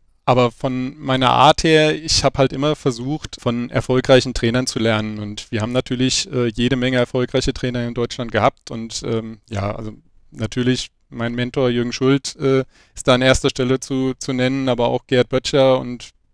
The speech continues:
Bernd Thomas, Werner Goldmann. Und auch mit René Sack tausche ich mich viel aus und da versuche ich mir immer, äh, alles so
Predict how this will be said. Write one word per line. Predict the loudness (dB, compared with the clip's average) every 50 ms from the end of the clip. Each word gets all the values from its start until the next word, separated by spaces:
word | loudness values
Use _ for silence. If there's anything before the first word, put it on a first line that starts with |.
| _ _ _ -2
Bernd | 0 0 0 0
Thomas, | -2 -4 -2 0 2 2 2 0 -2 -8 -12 -12 -14 -14 _
Werner | -2 -2 0 0 0 0
Goldmann. | 2 0 0 0 -2 -4 -4 -4 -4 -8 -12 _ _ _ _ -14
Und | -10 -6 -2
auch | -2 -2 -4 -4 _ _ _ -18 -16 -14 -10
mit | -10 -10 -8 -2
René | -2 -2 0 0 0
Sack | 2 0 0 0 -2 -8
tausche | -4 -4 -2 -2 -4 -6
ich | -6 -6
mich | -8 -8 -4
viel | -2 -2 0
aus | 0 0 0 -2 -2 -4 -6
und | -8 -8 -4 -2
da | 2 2 2 2 2 -2 -8 -16 _ _ _ -18
versuche | -10 -8 -8 -6 -6 -6 -6 -6
ich | -6
mir | -4 -4 -4
immer, | -2 0 0 0 2 0 0 0
äh, | 0 0 0 0 0 -2 -6 -12 -8 -4
alles | -2 0 0 0 -2 -2
so | -2 -2 0 0 -2 -4